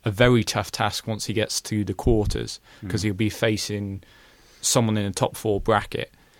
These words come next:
Speaker 1: very, ve-, earlier on than he should be. So, uh, for me, I think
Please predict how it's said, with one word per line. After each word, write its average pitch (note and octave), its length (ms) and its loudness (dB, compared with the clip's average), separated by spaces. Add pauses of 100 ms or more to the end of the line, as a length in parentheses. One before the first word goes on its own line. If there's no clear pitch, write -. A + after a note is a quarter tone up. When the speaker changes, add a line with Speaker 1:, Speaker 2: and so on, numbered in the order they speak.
(240)
Speaker 1:
very, A2 260 6
ve-, A2+ 300 2 (100)
earlier A2 460 6
on G#2 140 4
than G2+ 140 2
he G2+ 80 2
should A2+ 260 -2
be. F#2 180 -4 (400)
So, A2+ 320 2
uh, A#2+ 120 2 (140)
for - 180 2
me, C3+ 460 6 (400)
I A#2 60 4
think B2 320 4